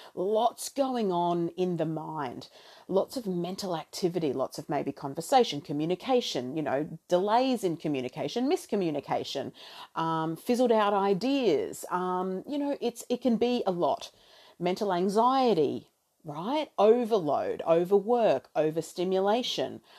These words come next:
Um, I know I've already shared that I did my Mars Masterclass last year called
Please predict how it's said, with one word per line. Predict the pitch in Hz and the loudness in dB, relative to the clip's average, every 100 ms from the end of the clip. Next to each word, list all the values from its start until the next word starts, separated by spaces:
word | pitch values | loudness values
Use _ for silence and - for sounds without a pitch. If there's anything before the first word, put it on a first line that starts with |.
| - - | -20 -12
Um, | - 160 160 165 | -6 -4 -4 -4
I | 165 | -2
know | 170 160 | 0 0
I've | 156 | 0
already | 156 151 | 0 -2
shared | - - 262 208 | -2 2 4 4
that | 156 147 | 2 0
I | 156 160 | 0 -2
did | 165 | -2
my | 160 156 | -2 -2
Mars | 160 151 | -2 -4
Masterclass | 196 226 285 277 - 160 147 | -2 -2 -2 -6 -2 -4 -4
last | 151 147 - 151 | -4 -6 -6 -4
year | 147 | -4
called | - 160 156 151 | -2 -2 0 -2